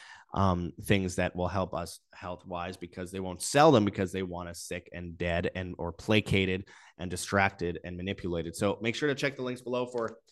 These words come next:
R N C store dot com, Richardson Nutritional Center, your source for Laetrile online, made famous by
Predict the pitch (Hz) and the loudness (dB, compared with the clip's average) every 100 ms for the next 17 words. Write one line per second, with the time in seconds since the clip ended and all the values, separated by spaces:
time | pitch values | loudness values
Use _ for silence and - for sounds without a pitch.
0 | _ _ _ 135 165 190 175 180 214 - | _ _ _ 2 6 6 4 0 2 4
1 | 127 117 117 120 120 113 127 139 - 143 | 6 6 6 2 4 2 2 0 0 2
2 | 135 - 131 - 139 120 104 104 135 139 | 2 2 0 0 0 2 2 4 4 4
3 | 147 - 117 104 127 147 - 107 98 98 | 0 0 0 4 6 6 4 2 2 0
4 | 101 104 131 131 131 104 | 2 0 2 0 4 2